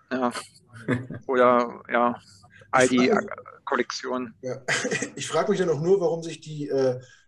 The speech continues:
Speaker 2: die Bills, die Texans und die Bengals nicht für Indien entschieden haben.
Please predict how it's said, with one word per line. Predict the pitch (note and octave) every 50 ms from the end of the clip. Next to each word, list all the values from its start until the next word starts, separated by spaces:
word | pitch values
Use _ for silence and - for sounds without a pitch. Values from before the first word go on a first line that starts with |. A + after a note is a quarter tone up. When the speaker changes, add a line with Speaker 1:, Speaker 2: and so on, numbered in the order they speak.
| _ -
Speaker 2:
die | - C#3
Bills, | C3 B2 C#3 D3+ E3+ G3 G3 G3
die | - E3 C#3+
Texans | C3 - E3 E3 - - - F#3+ F3+ F3+ F3+ - - - _
und | D#3 D3+ D3+ D3 -
die | C#3+ C#3 C3
Bengals | C3 D3+ F3 G#3 G#3+ D3 D3 D3+ E3+ E3+ - -
nicht | D3+ C#3+ -
für | - D#3 D3
Indien | C3+ G3+ B3 A#3 E3 C3
entschieden | B2 A#2 A2 - - B2 A2 A#2
haben. | A2+ A2+ A2+ A2+ - -